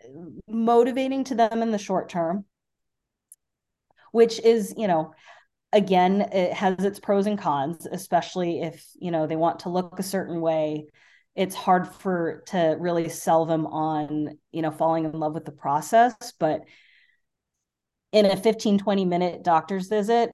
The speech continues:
if that is what, you know, is gonna motivate you, or if getting the surgery is gonna motivate you, then, uh, you know, I, I'll, I'll work with it.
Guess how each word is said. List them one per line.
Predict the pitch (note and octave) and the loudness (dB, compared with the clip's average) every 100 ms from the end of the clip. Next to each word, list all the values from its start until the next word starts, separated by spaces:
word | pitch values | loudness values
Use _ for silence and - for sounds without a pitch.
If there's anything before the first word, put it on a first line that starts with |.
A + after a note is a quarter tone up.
| - | -6
if | E3 D#3 - | -6 -6 0
that | E3+ E3+ - | 4 6 4
is | F3+ E3 | -2 0
what, | E3 D#3+ - | 0 0 -4
you | E3+ | -2
know, | D#3+ | -2
is | D#3 | 0
gonna | D#3+ | 0
motivate | D#3+ F3+ F3+ F3+ E3+ - | 2 4 4 2 -2 -6
you, | F3 E3+ E3 | -6 -2 -2
or | D#3+ D#3+ D#3+ | -2 -2 -2
if | |
getting | D#3 E3+ E3+ D#3 | -2 0 0 -2
the | |
surgery | D3+ - G3+ G3 F#3 F3+ E3+ | -6 0 0 2 2 2 2
is | D#3+ D#3+ | -2 -4
gonna | D#3+ E3+ E3 | -4 -2 0
motivate | E3 D#3+ D#3 D#3 | 2 0 0 -2
you, | D3 E3 D#3+ D#3 - | -2 -2 -2 -6 -2
then, | D#3 D3+ D3+ - | 0 0 -4 -6
uh, | A2 G2+ C#2 - | -12 -12 -12 -10
you | F3 | -6
know, | D3 C#3 - | -4 -6 -10
I, | - C#3+ - - _ _ _ _ _ _ | -4 -2 -4 -10 _ _ _ _ _ _
I'll, | F3+ D#3+ | 2 6
I'll | F#3 | 4
work | F3+ F3 - | 4 2 -2
with | D3+ | -6
it. | C3 A2+ | -6 -6